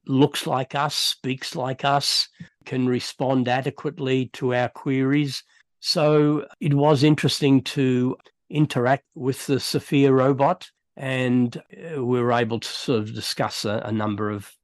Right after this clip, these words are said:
different issues and concerns about agency, identity, uh, the future of robotics.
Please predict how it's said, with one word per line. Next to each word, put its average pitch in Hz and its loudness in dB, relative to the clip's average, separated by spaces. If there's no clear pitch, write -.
different 104 -2
issues 107 0
and 104 -4
concerns 120 4
about 110 0
agency, 117 0
identity, 110 -4
uh, 123 -4
the 110 -2
future 120 4
of 110 0
robotics. 107 -2